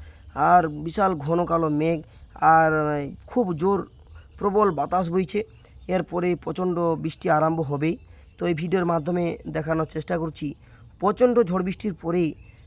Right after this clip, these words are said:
তারপরে প্রচুর বৃষ্টিসহ বজ্রপাত সহ বৃষ্টিপাত আরম্ভ হয়ে যাবে কিছুক্ষণের মধ্যেই। এই ছোট ভিডিওর মাধ্যমে দেখানোর চেষ্টা করছি।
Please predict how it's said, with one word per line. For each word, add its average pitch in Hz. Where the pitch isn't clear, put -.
তারপরে 170
প্রচুর 220
বৃষ্টিসহ 180
বজ্রপাত 175
সহ 180
বৃষ্টিপাত 165
আরম্ভ 160
হয়ে 160
যাবে 160
কিছুক্ষণের 156
মধ্যেই। 139
এই 180
ছোট -
ভিডিওর 170
মাধ্যমে 160
দেখানোর 147
চেষ্টা 156
করছি। 156